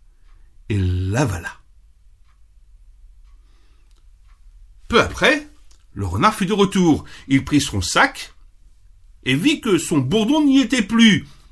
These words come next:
Il dit à la femme, « Où est mon bourdon ? » La femme dit, « J'ai simplement dénoué le sac et le bourdon s'est envolé.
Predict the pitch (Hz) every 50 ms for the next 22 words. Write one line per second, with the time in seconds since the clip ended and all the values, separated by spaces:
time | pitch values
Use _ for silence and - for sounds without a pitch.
0 | - - - - - 135 110 95 98 92 - - - 85 85 - - 185 196 196
1 | 165 - - - - - - - - - - - - - _ - - - - -
2 | - - _ - 254 294 339 339 330 330 285 294 285 269 233 269 262 262 262 262
3 | - - - - - _ _ - - _ _ _ - - - - - - - -
4 | - - _ _ - - - _ _ - - 95 82 - 175 190 180 165 208 -
5 | - 151 - - - - - - - - - - - - - - - - 262 233
6 | - 233 226 220 220 233 226 208 165 131 120 143 220 233 220 202 202 208 202 202
7 | 208 208 196 180 175 165 165 - - - 180 220 330 339 - - 220 190 190 190
8 | 185 180 160 151 151 175 160 156 131 139 175 269 311 - - - - - - -
9 | - - 202 185 - 202 190 175 185 180 160 143 139 156 147